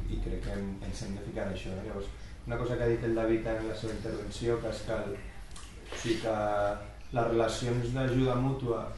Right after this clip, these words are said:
van construir comunitat, la comunitat va construir com una cultura popular i,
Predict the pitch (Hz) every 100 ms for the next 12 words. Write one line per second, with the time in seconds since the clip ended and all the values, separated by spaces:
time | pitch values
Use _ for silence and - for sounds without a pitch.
0 | 117 104 113 110 120 113 - 117 113 104
1 | - 107 110 110 120 123 190 180 - -
2 | - - 117 110 107 104 110 113 117 113
3 | 117 117 110 - - 110 101 113 120 110
4 | 120 117 113 120 110 113 123 -